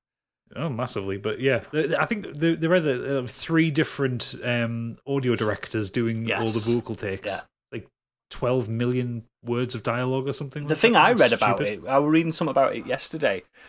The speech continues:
Speaker 2: Like, do you know, sometimes, like, when you speak to characters and, and on games, they'll say the same thing, like, uh, "Welcome, stranger." But they're, they're kind of s-
Speaker 1: Yeah.
Speaker 2: swapping that out. Like, they, each character has, like, three or four of those, like, "Welcome" type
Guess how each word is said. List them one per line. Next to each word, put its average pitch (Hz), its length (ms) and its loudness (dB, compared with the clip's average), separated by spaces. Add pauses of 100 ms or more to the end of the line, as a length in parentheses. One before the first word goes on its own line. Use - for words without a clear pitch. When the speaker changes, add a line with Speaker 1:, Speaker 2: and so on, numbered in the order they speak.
(140)
Speaker 2:
Like, 135 220 4 (100)
do - 80 -8
you 160 40 -2
know, 165 180 6
sometimes, 156 600 2
like, 143 300 2 (800)
when 143 100 -2
you 147 80 2
speak 143 260 2
to - 80 -10
characters 120 380 0
and, 110 160 0
and 117 240 -6 (320)
on 151 180 -2
games, 131 280 6
they'll 117 100 4
say - 140 -2
the 120 80 0
same 120 300 0
thing, 95 440 -2
like, 92 320 -10
uh, 110 100 -4
"Welcome, 98 380 2
stranger." 107 600 -2 (180)
But 120 120 -8
they're, 117 120 -6
they're 123 140 -6
kind 139 220 0
of 123 60 0
s- 104 160 0
Speaker 1:
Yeah. - 100 -16
Speaker 2:
swapping 143 360 -2
that 120 100 0
out. 131 180 4
Like, 123 120 0
they, 120 160 2 (340)
each 147 240 -6
character 131 240 2
has, 120 100 -4
like, 117 140 0
three 123 240 2
or 113 40 2
four 117 280 2
of 107 80 -2
those, 135 500 -2
like, 113 240 -4
"Welcome" 127 460 -4 (100)
type 131 200 -2